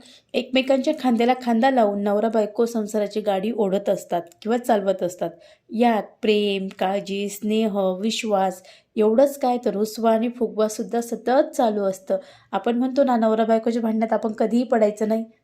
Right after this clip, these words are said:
ते कधी एकत्र होतील असंच. पण तुम्हाला माहिती आहे का? बघा आपण, अ, अनेक ठिकाणी बघतो की जी माझी मैत्रीण आहे किंवा आमचे नातेवाईक आहे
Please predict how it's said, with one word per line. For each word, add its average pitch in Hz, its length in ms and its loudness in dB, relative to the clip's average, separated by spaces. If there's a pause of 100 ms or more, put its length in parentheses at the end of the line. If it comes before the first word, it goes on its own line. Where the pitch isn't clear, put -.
(160)
ते 240 140 -10
कधी 233 260 2
एकत्र 254 340 0
होतील 196 360 -6 (400)
असंच. 185 440 -2 (540)
पण 262 160 6 (1080)
तुम्हाला 226 260 2
माहिती 247 300 -2
आहे 220 180 0
का? 208 280 -2 (180)
बघा 196 240 -2 (420)
आपण, 269 320 2 (140)
अ, 226 300 2
अनेक 247 280 0
ठिकाणी 233 280 0
बघतो 196 520 -4
की 220 100 -2
जी 202 120 -4
माझी 214 260 0
मैत्रीण 226 360 0
आहे 214 200 0
किंवा 208 240 -2
आमचे 202 160 -2
नातेवाईक 247 480 0
आहे 208 300 0